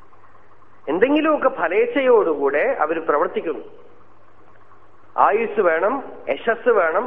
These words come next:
ഐശ്വര്യം വേണം. ധാരാളം കാലം നമുക്ക് ജീവിക്കണം. എത്ര കാലം ജീവിച്ചാലും പോരാ,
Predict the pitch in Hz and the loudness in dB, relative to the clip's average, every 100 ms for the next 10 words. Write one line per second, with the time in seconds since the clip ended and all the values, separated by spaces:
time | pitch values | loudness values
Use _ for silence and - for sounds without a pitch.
0 | - 131 147 - 151 135 104 - - - | -2 -4 -4 -4 -6 -6 -8 -12 -14 -18
1 | - - - - - 147 147 131 131 139 | -20 -20 -20 -12 -2 0 2 2 2 0
2 | 117 113 160 214 - - 127 120 117 139 | 0 0 0 -4 -14 -14 -14 -12 -6 -4
3 | 175 139 127 - - - - 131 127 - | -2 -4 -6 -12 -16 -16 -2 0 0 0
4 | 127 180 190 143 135 165 180 175 135 123 | 0 2 0 -2 -2 -2 -2 0 0 0